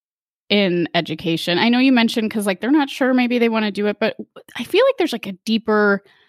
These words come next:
thing happening there when people are like, "I don't need it." And I, I, you know, I've, I've had years, as you mentioned, you did too, like that, where I'm like, "Oh, I'm good." But I've since, uh, always had a coach or a mentor, at least one, you know,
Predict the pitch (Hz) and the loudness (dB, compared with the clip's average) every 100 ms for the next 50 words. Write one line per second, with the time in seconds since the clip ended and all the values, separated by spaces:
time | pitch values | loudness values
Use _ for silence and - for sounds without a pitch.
0 | _ 226 220 202 160 170 165 156 151 160 | _ 0 2 2 0 0 0 0 0 -4
1 | 180 180 175 170 165 165 302 330 339 302 | -6 -8 -6 -4 -4 -2 0 2 2 0
2 | - 202 190 185 185 175 _ - - _ | -4 -4 0 2 0 -2 _ -20 -20 _
3 | _ _ _ _ _ _ _ 262 262 - | _ _ _ _ _ _ _ 2 2 2
4 | 220 - 214 233 196 - 220 214 214 202 | -2 -2 -2 0 0 2 0 0 -4 -2
5 | 214 202 208 202 190 - 190 196 202 185 | -2 0 0 0 -4 -4 -4 -2 -4 -4
6 | 190 185 175 170 - 277 214 160 - 170 | -4 -6 -6 -6 -6 -4 -2 -2 -4 -2
7 | 165 170 175 175 180 185 294 285 220 180 | -2 0 0 2 0 2 2 2 -2 -6
8 | - _ - - _ - 190 - 180 185 | -8 _ -20 -20 _ 2 2 2 0 0
9 | 180 - - 254 202 - - - 190 180 | -2 -6 0 0 0 -4 -8 -8 -4 -2
10 | 170 165 - _ - 196 208 190 170 165 | -2 -4 -6 _ 0 2 4 2 0 0
11 | - - 165 - 160 - 165 165 160 165 | -6 -8 -4 0 0 0 0 2 2 0
12 | 147 - - 170 175 170 180 175 170 165 | -4 -4 -6 -2 -2 -2 2 4 4 0
13 | - - - 180 160 147 | -6 -20 -2 2 2 2